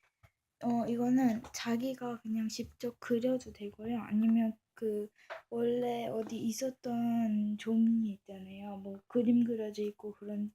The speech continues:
종이에서 잘라서 해도 되는데 저는 원래 있던 종이에서 잘라서 하려고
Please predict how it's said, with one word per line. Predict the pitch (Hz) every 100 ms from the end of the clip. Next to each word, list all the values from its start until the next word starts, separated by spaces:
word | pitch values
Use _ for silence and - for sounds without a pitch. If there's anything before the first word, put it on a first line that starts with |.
| _ -
종이에서 | 240 233 233 233 - 285 294 _ _ _ _
잘라서 | - 294 294 269 277
해도 | 285 247
되는데 | 214 214 226 240 247
저는 | - 233 226 233 247 220 - _ _ 226
원래 | 240 240
있던 | 220 - 214
종이에서 | 220 220 226 233
잘라서 | 262 269 269 254 254
하려고 | 233 233 226 214